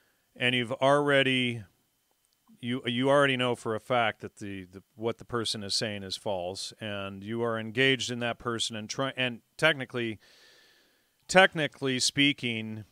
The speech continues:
any statement that ends in a period is an argument. And you're arguing with that person that,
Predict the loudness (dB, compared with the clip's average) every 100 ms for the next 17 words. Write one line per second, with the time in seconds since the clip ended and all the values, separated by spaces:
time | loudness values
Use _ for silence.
0 | _ _ _ _ _ -2 0 2 2 4
1 | 4 2 -4 -4 -4 -4 -4 -6 -8 -6
2 | -2 0 -2 -2 -6 -6 -8 -8 -10 -14
3 | -20 -20 -20 _ _ _ _ _ -8 -6
4 | -2 -2 -2 4 4 4 0 -2 -2 -2
5 | 0 0 0 -2 -4 0 -2 -2 -6 -4
6 | -4